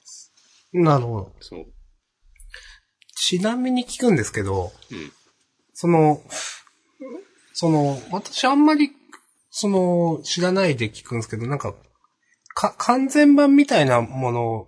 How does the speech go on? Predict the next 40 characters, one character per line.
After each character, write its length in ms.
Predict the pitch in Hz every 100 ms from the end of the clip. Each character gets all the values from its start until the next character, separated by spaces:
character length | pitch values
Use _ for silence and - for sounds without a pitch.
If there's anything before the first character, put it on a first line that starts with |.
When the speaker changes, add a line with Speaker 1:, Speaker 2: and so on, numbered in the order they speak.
| -
Speaker 2:
な 80 | 214
ん 20 |
か 80 | 196
本 260 | - 349 320
誌 100 | 226
の 140 | 143
終 40 |
わ 100 | 131
り 120 | 135 131
と、 340 | 131 123 -
そ 140 | - 190
の 80 |
後 200 | 254 175
が 220 | 120 107 98
描 200 | 101 117
か 100 | 135
れ 100 | 110
て 100 | 90
る 100 | 82
ん 80 |
で 80 | 82
す 100 | - _
っ 40 | _ -
け？ 200 | - _ _ _ _ _ _ _ _ _ _ _ _ _ _ _ _
Speaker 1:
そ 180 | - 185
う、 40 |
な 100 | 151
ん 40 | 151
か 100 | 135
ね、 240 | 123 107 _ _ _ _ _ _ _ _ _ _ _ _ _ _ _ _ _
本 320 | 220 226 240
誌 880 | 226 - - - - - - - 143 - _ _ _ 202
の 280 | 190 147
最 320 | - 139 143 143
終 360 | - 160 156
回 280 | 151 120 98
と 140 | -
は 280 | 107 101 95 -
別 320 | 98 - 143
の、 360 | 156 156 147